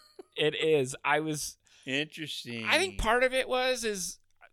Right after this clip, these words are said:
Speaker 1: the other two Bong Joon-ho movies I've seen, I, I enjoyed and I liked kind of the direction he was going.
Speaker 2: Right.
Speaker 1: But I wasn't as wowed.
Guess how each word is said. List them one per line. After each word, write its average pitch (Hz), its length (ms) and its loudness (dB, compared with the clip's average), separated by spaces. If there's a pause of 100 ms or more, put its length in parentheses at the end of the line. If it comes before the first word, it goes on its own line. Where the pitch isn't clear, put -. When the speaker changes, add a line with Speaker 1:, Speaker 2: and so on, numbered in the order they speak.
(120)
Speaker 1:
the 202 180 0
other 214 220 4
two 226 240 -6
Bong 208 320 -2
Joon-ho 196 440 -4
movies 196 360 -4
I've 185 180 -2
seen, 190 360 -4
I, 156 240 4
I 170 120 2
enjoyed 170 680 0
and 170 100 -2
I 151 100 2
liked 156 320 2
kind 175 240 -6
of 175 80 -6
the 160 120 -2
direction 151 480 -2
he 175 100 -6
was 156 140 -8
going. 165 500 -4
Speaker 2:
Right. 113 420 0
Speaker 1:
But 170 120 4
I 160 100 6
wasn't 175 480 0
as 135 300 -4 (120)
wowed. 117 460 0